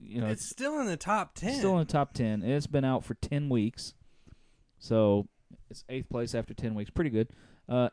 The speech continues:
Speaker 1: Every Day is at nine. Don't know what Every Day is. Um, released under Orion, but it's made three million. Then Early Man, the, uh, Aardman,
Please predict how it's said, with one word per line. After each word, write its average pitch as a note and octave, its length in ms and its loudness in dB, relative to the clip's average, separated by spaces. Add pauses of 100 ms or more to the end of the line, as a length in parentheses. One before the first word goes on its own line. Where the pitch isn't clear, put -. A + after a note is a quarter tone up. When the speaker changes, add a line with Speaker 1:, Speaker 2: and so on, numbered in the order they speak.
Speaker 1:
Every F3 300 4
Day D#3 500 2
is A#2+ 160 -2
at A2 120 -2
nine. A#2+ 480 0
Don't - 180 -2
know B2+ 60 0
what D3 120 -2
Every C#3+ 200 -4
Day C#3 240 -4
is. G#2 320 -4 (600)
Um, F#2+ 440 -4 (1700)
released A#2 400 -2
under A2 300 0
Orion, G2+ 800 -2
but G2 120 -2
it's - 280 -8
made G#2 300 -4
three G2+ 160 -4
million. G2 320 -4 (240)
Then D3 160 6
Early F3+ 300 6
Man, A#2+ 460 2 (160)
the, A#2 260 6
uh, G#2 300 2 (440)
Aardman, A2 440 2